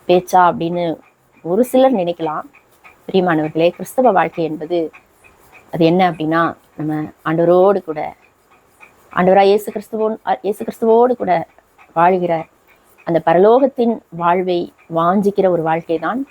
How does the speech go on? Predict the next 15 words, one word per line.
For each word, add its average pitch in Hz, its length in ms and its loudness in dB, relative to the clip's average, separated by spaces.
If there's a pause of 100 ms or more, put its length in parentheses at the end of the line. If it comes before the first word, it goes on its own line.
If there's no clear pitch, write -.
(140)
கிறிஸ்தவ 165 360 -6
வாழ்க்கை. 170 340 -8 (340)
ஆமென். 170 240 -4 (520)
அதனால 247 240 2
தான் 254 120 2
பவுல் 196 280 -2
சொல்றாரு, 180 340 -2 (800)
"அந்த 165 160 -8
கூடாரத்தில் 208 520 2
இருக்கிற 196 280 -8
நாம் 190 180 -8
பாரம் 220 380 0
சுமந்து 233 300 -4
தவிக்கிறோம்." 196 460 -10 (560)
அப்ப 233 500 2